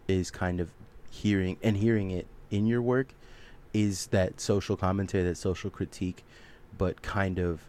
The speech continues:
it's, the way that it's delivered is a very, it's like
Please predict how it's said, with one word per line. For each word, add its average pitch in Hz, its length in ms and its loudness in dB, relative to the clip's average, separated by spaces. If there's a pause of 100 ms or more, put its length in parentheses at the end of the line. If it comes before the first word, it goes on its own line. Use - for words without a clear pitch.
(100)
it's, - 280 -8 (500)
the 110 100 6
way 104 220 8
that 135 120 8
it's 127 160 6
delivered 104 500 4
is 92 320 -2
a 98 60 -2
very, 95 720 0 (1120)
it's - 440 -2
like 101 300 6